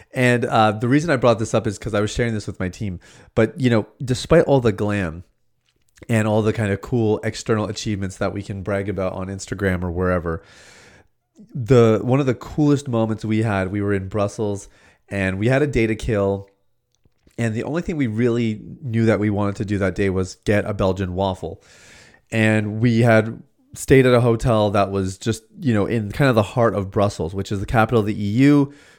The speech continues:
plus sort of the, you know, the, the center or the big city of, uh, Belgium itself.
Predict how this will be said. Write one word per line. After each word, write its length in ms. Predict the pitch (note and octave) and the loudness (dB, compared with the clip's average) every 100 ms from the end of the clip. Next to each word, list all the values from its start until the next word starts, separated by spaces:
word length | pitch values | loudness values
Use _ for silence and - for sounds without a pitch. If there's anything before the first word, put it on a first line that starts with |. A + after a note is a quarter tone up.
| - | 0
plus 160 | B2+ | 0
sort 160 | - A2+ | 4 4
of 80 | G2 | 4
the, 320 | G2 F2+ F2+ | 2 2 0
you 140 | A#2 F#2+ | -4 -6
know, 80 | |
the, 200 | E2+ F2+ | -4 -4
the 220 | E2+ - G2 | -4 -6 -8
center 840 | - - G2 F#2 G2+ F2+ F2 F2+ _ | -10 -4 -4 -2 -2 0 0 -4 _
or 140 | G#2 F#2+ | -2 -2
the 80 | |
big 220 | F2+ G2+ F#2+ | 0 -2 -2
city 280 | G#2+ F#2+ | -2 0
of, 320 | F#2 F2 F2 - | 0 0 -2 -6
uh, 180 | F#2+ E2+ | -4 -2
Belgium 340 | F#2 F#2 F#2 | 0 0 -4
itself. 480 | F2 - F2+ F2 | -6 0 0 0